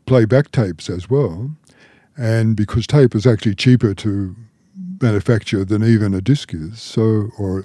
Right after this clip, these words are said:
a, a vinyl disc, I mean, uh, it was attractive to o-, offer, um,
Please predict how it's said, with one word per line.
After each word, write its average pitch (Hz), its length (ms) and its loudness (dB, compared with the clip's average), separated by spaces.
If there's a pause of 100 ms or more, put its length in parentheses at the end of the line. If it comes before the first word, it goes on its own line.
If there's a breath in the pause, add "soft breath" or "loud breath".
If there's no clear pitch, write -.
a, 98 60 -6
a 92 320 -8
vinyl 110 360 -2
disc, 80 320 -12
I 80 80 -14
mean, 85 300 -14 (720 loud breath)
uh, 107 640 -2 (220)
it 110 60 -2
was 110 160 2
attractive 120 640 2
to 113 460 2 (220)
o-, - 500 -8
offer, 110 640 2 (580 soft breath)
um, 107 640 0